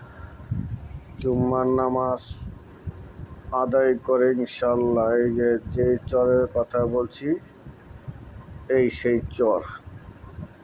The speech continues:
অনেক বড় চর। এখানে শুধু বালু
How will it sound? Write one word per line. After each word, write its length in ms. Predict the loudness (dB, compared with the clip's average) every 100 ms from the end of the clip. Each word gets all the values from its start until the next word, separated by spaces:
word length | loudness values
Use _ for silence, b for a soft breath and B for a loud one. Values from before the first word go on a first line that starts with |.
| -20 -18 -18 -16 -16 -16 -6 0
অনেক 1040 | 4 6 6 6 4 4 2 2 2 2 0 -2
বড় 200 | 0 2 0 -2
চর। 220 | -6 -6 -8 -16 -20 -18 -14 -14 -16 -18 -16 -14 -12 -12 -14 -18 -18 -18 -18 -18 -18 -16 -14 -12
এখানে 300 | -4 0 0 0
শুধু 240 | -2 0 0 2
বালু 420 | 2 2 2 4